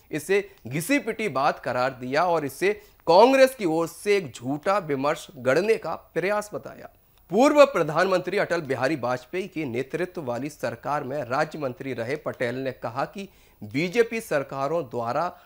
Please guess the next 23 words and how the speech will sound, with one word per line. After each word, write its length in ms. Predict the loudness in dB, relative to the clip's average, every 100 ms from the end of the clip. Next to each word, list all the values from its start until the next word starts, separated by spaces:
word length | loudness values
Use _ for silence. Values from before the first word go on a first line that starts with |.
| _ -10
गरीब 400 | 0 2 2 0 0
कल्याण 440 | 0 0 -2 0
और 180 | -2 -4
महिला 440 | -4 -4 0 0
सशक्तिकरण 800 | -2 -6 -10 -12 -10 -8 -4 -4
के 160 | -6 -8
लिए 400 | -8 -6 -6 -8 _ _ _
किए 240 | 2 6 6
गए 180 | 4 0
कार्य 460 | -2 -4 -6 -2
ऐसे 360 | 0 2 4 2
दो 200 | 4 2
मुख्य 380 | 2 -2 -4 -10
स्तंभ 420 | -8 -6 -4 -4
हैं 280 | -4 -4 -6 -18 -6
जो 140 | 0 0
पार्टी 600 | 2 4 6 4 0 -6
की 180 | -8 -8
सत्ता 540 | -2 -2 0 0 2
में 200 | 2 0
वापसी 640 | -2 0 0 -2 -6 -10
सुनिश्चित 560 | -10 -6 -6 -6 -8 -8
करेंगे। 420 | -8 -10 -10 -18